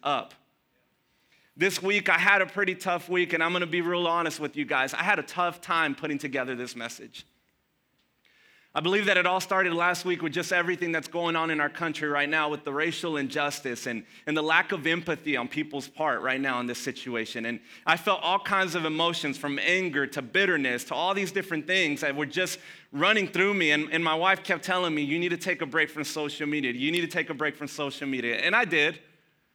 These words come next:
But just like many times, I do what I wanna do. And it weighed heavy on me. And it was the beginning of, I believe, what was a spiritual attack. I started to feel discouraged. I started to feel even some depression, and,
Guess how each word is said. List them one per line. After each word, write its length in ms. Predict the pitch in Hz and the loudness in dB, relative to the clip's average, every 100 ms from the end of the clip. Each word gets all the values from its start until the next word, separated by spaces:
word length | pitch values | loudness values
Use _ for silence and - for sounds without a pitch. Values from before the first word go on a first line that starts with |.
| _ - | _ -8
But 100 | 170 | -2
just 200 | 220 196 | 0 2
like 120 | 175 | 2
many 220 | 175 170 | 2 2
times, 340 | 160 170 165 156 | 2 0 2 2
I 160 | 147 | 2
do 200 | 139 170 | 2 0
what 140 | 165 131 | 2 2
I 80 | |
wanna 240 | 151 156 135 | 2 0 0
do. 300 | 135 147 175 - _ _ _ _ _ | 2 0 -2 -12 _ _ _ _ _
And 120 | 151 175 | 0 2
it 60 | |
weighed 240 | 196 233 175 | 2 2 4
heavy 320 | 175 208 185 | 2 4 2
on 180 | 120 107 | 0 -4
me. 160 | 95 - _ _ _ _ _ _ _ _ - | -8 -14 _ _ _ _ _ _ _ _ -2
And 100 | 170 | 2
it 60 | |
was 180 | 185 220 | 2 2
the 100 | 262 | 0
beginning 480 | 202 165 160 196 175 | 0 0 2 2 2
of, 120 | 147 | 2
I 140 | 156 180 | 4 2
believe, 320 | 185 180 175 | 2 0 0
what 200 | 165 147 | -2 -2
was 160 | 160 | -2
a 80 | 156 | -2
spiritual 480 | - 170 165 165 143 | -2 0 0 0 -4
attack. 500 | 131 151 135 - - _ _ _ _ - - | -2 2 2 0 -8 _ _ _ _ -6 -4
I 40 | |
started 320 | - 190 185 | 2 2 2
to 80 | 180 | -2
feel 180 | - 170 | -4 -4
discouraged. 560 | 143 - 190 185 156 | -4 -4 0 2 2
I 60 | 131 | 0
started 320 | 131 170 185 | -2 -2 -2
to 100 | 175 | -4
feel 220 | 170 185 | -4 -2
even 200 | 170 175 | 0 0
some 220 | 165 180 151 | -2 -4 -4
depression, 680 | 143 - 175 175 - 139 | -4 0 0 0 -2 -2
and, 140 | 123 | -2